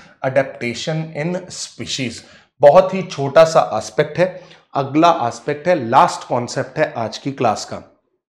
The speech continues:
देखिए, जब भी हम, अ, नेचर की बात करते हैं, नेचर के अंदर बहुत सारी स्पीशीज हैं।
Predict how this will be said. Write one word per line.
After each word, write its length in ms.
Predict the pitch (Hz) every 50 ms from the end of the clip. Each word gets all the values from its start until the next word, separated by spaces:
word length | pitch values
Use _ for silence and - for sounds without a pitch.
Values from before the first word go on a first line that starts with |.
| _ _ _ -
देखिए, 440 | 135 131 143 - - - 110 - - - - - - - - - - _ _ -
जब 200 | 123 156 143 147
भी 140 | - 160 160
हम, 400 | 160 123 185 165 135 120 120 - 151
अ, 360 | 151 147 143 147 147 143 - - - - - - - 135 - _ _ _ _ _ _ -
नेचर 420 | 120 127 151 160 160 - 220 233 226
की 160 | 226 208 170
बात 280 | 127 123 123 123 - -
करते 220 | - 117 107 - 139
हैं, 240 | 127 135 151 - - - - - - _ -
नेचर 400 | 147 151 165 165 160 240 247 240
के 140 | 240 240 220
अंदर 320 | - 131 123 120 120 160 160
बहुत 400 | - - 120 123 170 - - -
सारी 200 | 123 113 143 147
स्पीशीज 580 | - - - 139 127 - - 120 110 101 -
हैं। 200 | 117 - - -